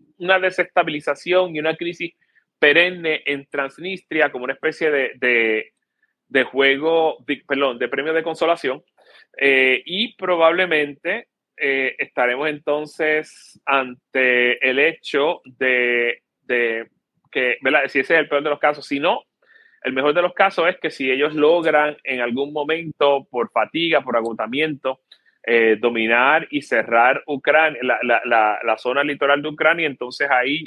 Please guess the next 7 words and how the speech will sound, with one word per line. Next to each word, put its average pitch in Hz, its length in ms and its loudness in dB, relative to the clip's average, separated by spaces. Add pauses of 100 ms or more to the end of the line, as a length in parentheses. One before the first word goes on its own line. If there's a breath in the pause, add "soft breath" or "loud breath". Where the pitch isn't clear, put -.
hay 127 140 2
un 135 160 -8
puente 139 560 -2
terrestre 127 680 -2 (540)
que 120 120 0
podría 117 360 0
entonces 135 380 -2